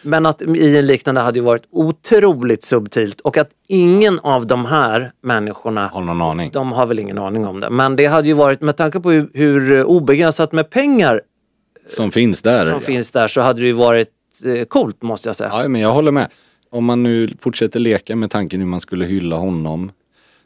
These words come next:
Speaker 2: det är det ju att hans svart-, nersvärtade Royal Oak nittonhundrasjuttiofyra, säger vi.
Speaker 1: Mm.
Speaker 2: Eller alltså,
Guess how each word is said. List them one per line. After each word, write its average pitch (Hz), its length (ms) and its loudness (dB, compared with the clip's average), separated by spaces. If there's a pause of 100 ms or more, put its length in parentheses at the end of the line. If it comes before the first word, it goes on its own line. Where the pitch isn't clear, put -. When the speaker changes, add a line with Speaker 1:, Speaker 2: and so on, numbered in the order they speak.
Speaker 2:
det 123 180 0
är 101 60 2
det 92 80 0
ju 95 100 2
att 92 100 -2 (360)
hans 185 420 0 (140)
svart-, 139 420 -4 (360)
nersvärtade 110 1120 -2
Royal 107 360 2
Oak 113 200 2 (440)
nittonhundrasjuttiofyra, 87 2250 -2
säger - 260 -6
vi. - 120 -14 (220)
Speaker 1:
Mm. 131 260 -4
Speaker 2:
Eller 98 140 0
alltså, 90 180 0